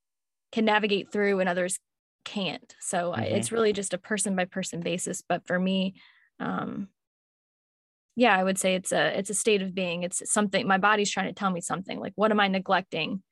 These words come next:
Speaker 1: What am I not doing, um, that, that's making me feel this way? Or, or s-, yeah. So it's complicated though. <laughs>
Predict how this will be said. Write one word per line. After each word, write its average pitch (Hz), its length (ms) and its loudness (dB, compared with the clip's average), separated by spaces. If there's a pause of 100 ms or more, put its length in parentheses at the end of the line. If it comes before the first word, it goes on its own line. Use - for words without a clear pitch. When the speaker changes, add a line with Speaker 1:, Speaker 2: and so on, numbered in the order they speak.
(400)
Speaker 1:
What 202 240 4
am 220 80 4
I 208 100 6
not 190 300 6 (600)
doing, 190 600 0 (400)
um, - 460 -2 (1400)
that, 208 380 4
that's 196 280 0
making 202 300 0
me 190 100 -2
feel 185 220 -2
this - 200 0
way? 160 220 0
Or, 165 240 -2
or 170 360 -2 (760)
s-, - 260 -14
yeah. - 240 -8 (340)
So - 180 -12 (300)
it's 226 140 -8
complicated - 500 -6
though. - 180 -4 (340)
<laughs> 285 60 2